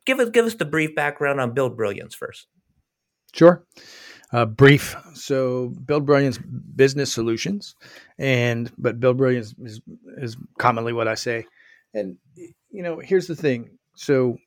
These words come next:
Speaker 2: it's a horrible marketing name. I can tell you that, just being honest. Like, <laughs> a great name is w-, when it identifies exactly what you do. And so, look, I get it. It's not the greatest name,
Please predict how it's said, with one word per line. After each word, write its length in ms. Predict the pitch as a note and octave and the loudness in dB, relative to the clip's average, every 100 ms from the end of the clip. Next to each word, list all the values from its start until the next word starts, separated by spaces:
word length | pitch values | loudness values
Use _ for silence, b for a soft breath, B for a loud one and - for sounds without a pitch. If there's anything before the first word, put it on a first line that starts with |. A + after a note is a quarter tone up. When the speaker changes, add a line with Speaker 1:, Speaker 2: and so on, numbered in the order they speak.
| _ | _
Speaker 2:
it's 160 | B2 B2+ | -8 -6
a 40 | |
horrible 600 | A#2+ C3 D3 B2+ A#2 A2+ - | -2 2 2 0 -2 -2 -4
marketing 440 | G#2 A#2 D3 G#2 | -8 -6 -8 -8
name. 360 | F#2+ G#2 B2 B2+ B2 | -10 -10 -10 -10 -6
I 100 | A#2+ | -6
can 140 | G#2+ | -6
tell 140 | A#2 | -4
you 120 | A#2+ A2 | -4 -2
that, 240 | A#2+ B2 | -4 -6
just 180 | B2 - | -8 -2
being 180 | C3+ A2 | 0 0
honest. 380 | B2+ B2 - | -4 -6 -8
Like, 180 | B2 C#3+ | -4 -2
<laughs> 1200 | - - - - - G4+ - A4 - - - - | -4 -6 -8 -10 -4 -2 0 -2 -4 -6 -6 -2
a 100 | B2 | 4
great 260 | F3 A3+ G3 | 10 10 8
name 240 | G3 F#3+ | 6 6
is 240 | E3+ C#3+ D3+ | 4 0 0
w-, 260 | D3 D#3 D#3+ | 2 4 6
when 220 | D#3 E3 | 8 10
it 120 | D#3+ | 10
identifies 640 | D3 D3 F#3 F#3 F#3 E3+ D3+ | 8 10 8 10 10 10 10
exactly 500 | D3+ C3 E3 F3 F3+ | 6 6 6 8 10
what 200 | F3 E3+ | 12 10
you 140 | E3+ | 8
do. 220 | E3 D#3+ C#3 | 10 8 8
And 120 | B2+ | 6
so, 140 | C#3+ | 6
look, 280 | C#3 A2+ G#2 | 6 4 2
I 220 | A#2+ C3 C3 | 4 4 8
get 200 | C#3 C#3 | 8 8
it. 200 | B2 B2+ | 8 4
It's 160 | B2+ | 0
not 160 | C3+ C3 | 0 0
the 80 | C#3 | 2
greatest 260 | C#3 B2+ | 2 0
name, 240 | D#3 B2 | -4 -8